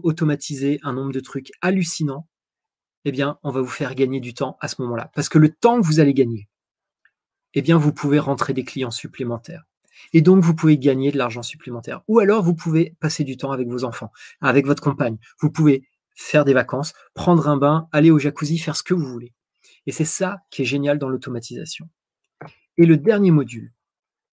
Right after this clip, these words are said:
si vous n'arrivez pas, malgré tout, à atteindre vos objectifs, c'est que vous avez besoin de plus de puissance.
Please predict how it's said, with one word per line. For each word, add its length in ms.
si 200
vous 140
n'arrivez 640
pas, 240
malgré 480
tout, 300
à 140
atteindre 320
vos 140
objectifs, 640
c'est 200
que 40
vous 120
avez 160
besoin 320
de 80
plus 340
de 80
puissance. 880